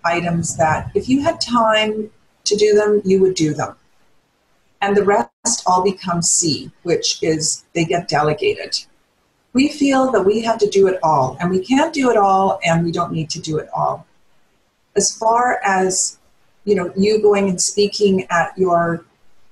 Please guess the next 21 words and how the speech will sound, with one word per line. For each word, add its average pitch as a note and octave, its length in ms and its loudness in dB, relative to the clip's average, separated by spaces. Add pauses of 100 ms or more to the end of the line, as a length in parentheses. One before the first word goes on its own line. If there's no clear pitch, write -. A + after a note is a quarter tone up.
(180)
summit, G3+ 580 0
your D#3 380 0 (180)
conference, G3 640 0 (100)
only D4 200 4 (160)
you C4 160 4
can A#3 180 -2
do A3 200 0
that, D#3+ 280 -2
Christine. - 460 -6 (1040)
But D4 320 0 (420)
somebody C#4 460 0 (120)
else G3+ 320 0 (260)
could G#3+ 220 2
be F#3 140 0
booking G#3+ 500 0
the F#3+ 100 2
venue, F3 760 0
and E3+ 140 -2
somebody B3 440 0
else G3 260 2 (160)
could F#3 180 2